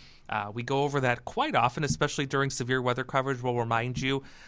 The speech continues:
what a watch means, what a warning means, but it's always not a bad idea to, uh, kind of freshen ourselves up on some of that knowledge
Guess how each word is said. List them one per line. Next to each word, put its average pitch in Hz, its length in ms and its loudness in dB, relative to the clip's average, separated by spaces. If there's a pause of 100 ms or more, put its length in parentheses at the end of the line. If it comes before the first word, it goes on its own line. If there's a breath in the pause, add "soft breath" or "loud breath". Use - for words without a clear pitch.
(120 loud breath)
what 127 120 4
a 131 60 6
watch 120 400 2
means, 127 260 -2
what 117 140 0
a 113 40 2
warning 117 380 0
means, 113 260 -2 (340 loud breath)
but 113 100 -4
it's 110 100 -4
always 120 280 2
not 117 120 0
a 110 60 -4
bad 110 240 0
idea 110 440 -2 (400 loud breath)
to, 120 300 -2
uh, 101 160 -2
kind 190 180 -2
of 170 60 -2
freshen 139 460 0
ourselves 120 480 0
up 117 160 -2
on 110 100 -2
some 113 200 -4
of 110 80 -6
that 110 180 0
knowledge 110 420 -2